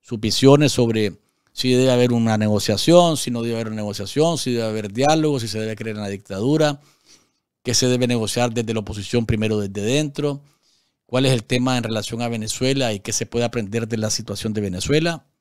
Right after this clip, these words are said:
Usted puede leerlo en Expediente Público bajo el título "¿Cuál es la ruta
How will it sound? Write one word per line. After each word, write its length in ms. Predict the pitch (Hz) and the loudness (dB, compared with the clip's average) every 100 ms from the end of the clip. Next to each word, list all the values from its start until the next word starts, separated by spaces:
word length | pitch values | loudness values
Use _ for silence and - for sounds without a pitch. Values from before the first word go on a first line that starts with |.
| _ _ | _ _
Usted 200 | - 160 | -4 0
puede 240 | 175 170 | 4 4
leerlo 540 | 147 143 160 165 175 | 6 6 6 4 0
en 80 | 127 | 0
Expediente 720 | 117 - 113 135 135 143 107 - _ - - _ | -2 0 0 0 0 0 0 -2 _ -20 -20 _
Público 460 | - 147 160 165 156 | 2 4 4 2 4
bajo 180 | 123 104 | 4 2
el 100 | 101 | 0
título 340 | 139 143 135 | -2 0 -2
"¿Cuál 240 | - 147 165 | 2 2 4
es 80 | |
la 140 | 147 135 | 0 -2
ruta 440 | 156 143 123 123 | -4 -2 -6 -6